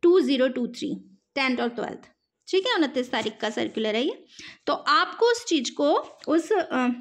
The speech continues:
डेट शीट को डाउनलोड कर लेना है। तो जो भी आप एप्लीकेशन यूज़ करते हैं, Adobe, है ना, या फिर पीडीएफ़ या फिर Google Drive, तो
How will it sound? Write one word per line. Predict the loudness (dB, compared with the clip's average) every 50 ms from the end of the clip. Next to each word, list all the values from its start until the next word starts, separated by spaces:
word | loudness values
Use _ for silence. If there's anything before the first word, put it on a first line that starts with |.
| -4 -2
डेट | 0 0 -2 0
शीट | 0 -2 0 0
को | 0 0 2
डाउनलोड | 2 2 2 2 2 4 4 2 2 0
कर | -2 -2
लेना | -2 -2 -4 -4 -6
है। | -8 -8 -10 -14 -18 -20 _ _ _ _ -20 _ _ _ _ _ _ -20 _ -6 -2
तो | 2 2 2
जो | 2 0 -2 -2 -2 0 0 0 0
भी | 2 4 4 4 4 4 2 2
आप | 2 0 2 0
एप्लीकेशन | -2 -2 0 0 0 0 0 0 2 2 4
यूज़ | 4 2 2 0 -2
करते | -2 -2 -2 -2 -2 0 2
हैं, | 2 2 2 0 -2
Adobe, | -2 -2 0 0 0 0 0 -2 -6 -16 _ -20 -20 -20 -20 -20 -18 _ -4
है | -2 0
ना, | 0 0 0 -2 -4 -8 -18 -20 -12 _ -2
या | 0 0 2 2 2 0
फिर | 0 0 2 4 4 4 4 2 0 -2 -4 -12 -20 _ _ _ _
पीडीएफ़ | 0 2 2 4 4 2 2 2 0 -2 -6 -14 -20 _ _ _ -20 _ _ _ _ -6
या | -2 0 0 0 0
फिर | 0 2 2 4 4 4 4 2 -2 -4 -14 -20 _ _ _ _ -6
Google | 0 0 2 2 2 2 2
Drive, | 2 0 0 2 0 0 -2 -4 -14 -20 -20 -20 -20 _ _ _ 2
तो | 2